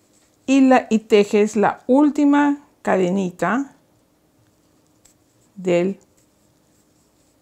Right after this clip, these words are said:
la cadena que estaba haciendo la parte del punto número uno. Entonces, esto te debe quedar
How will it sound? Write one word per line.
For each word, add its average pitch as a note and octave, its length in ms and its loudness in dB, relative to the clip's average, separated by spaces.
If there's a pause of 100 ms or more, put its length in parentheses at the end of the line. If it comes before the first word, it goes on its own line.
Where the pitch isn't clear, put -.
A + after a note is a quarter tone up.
(260)
la F3+ 220 0
cadena F3+ 520 -4
que - 320 -8
estaba F3+ 320 -2
haciendo F#3 320 -6
la E3 220 -6
parte F3+ 340 -6
del - 300 -8
punto E3+ 440 -12
número D3 460 -10
uno. - 320 -18 (600)
Entonces, F#3+ 640 -8
esto A#3+ 340 -2
te F3+ 100 -4
debe F3 220 -2
quedar D3 460 -4